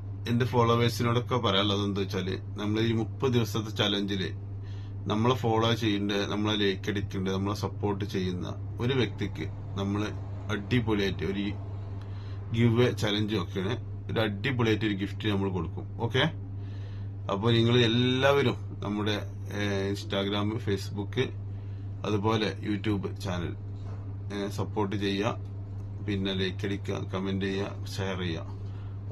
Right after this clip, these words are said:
ഓക്കെ, നമ്മൾ വേറെ ഒന്നും പറയണില്ല. നിങ്ങൾ നമ്മളെ പേജ് കയറിയിട്ട് നിങ്ങളെ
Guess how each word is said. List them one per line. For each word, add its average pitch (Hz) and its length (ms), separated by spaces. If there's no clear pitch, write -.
ഓക്കെ, 98 160
നമ്മൾ 107 160
വേറെ 135 240
ഒന്നും 147 260
പറയണില്ല. 113 400
നിങ്ങൾ 107 200
നമ്മളെ 117 240
പേജ് 107 360
കയറിയിട്ട് 101 440
നിങ്ങളെ 127 220